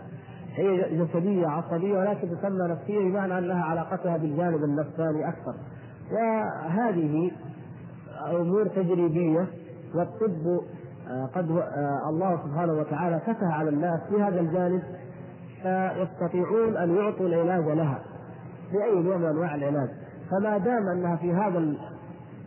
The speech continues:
ال-، الموضع للأمور التجريبية،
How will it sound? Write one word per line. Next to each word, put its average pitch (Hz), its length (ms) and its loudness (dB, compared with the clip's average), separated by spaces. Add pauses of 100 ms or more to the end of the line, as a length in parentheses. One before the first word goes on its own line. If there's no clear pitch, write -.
(520)
ال-، 139 300 -2
الموضع 165 560 4 (440)
للأمور 160 340 4
التجريبية، 165 840 2